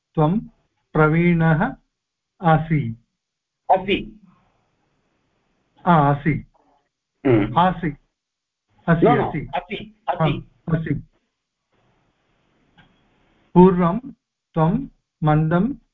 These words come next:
Speaker 1: आसीः।
Speaker 2: मन्दः आसीः।
Speaker 1: आसीः।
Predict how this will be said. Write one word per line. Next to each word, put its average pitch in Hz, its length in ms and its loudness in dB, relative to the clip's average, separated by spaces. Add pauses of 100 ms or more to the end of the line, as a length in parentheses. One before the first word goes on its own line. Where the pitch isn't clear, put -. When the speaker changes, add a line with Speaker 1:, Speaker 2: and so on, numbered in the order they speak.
(460)
Speaker 1:
आसीः। 151 680 0 (520)
Speaker 2:
मन्दः 160 560 0 (200)
आसीः। 135 920 0 (1040)
Speaker 1:
आसीः। 139 800 -2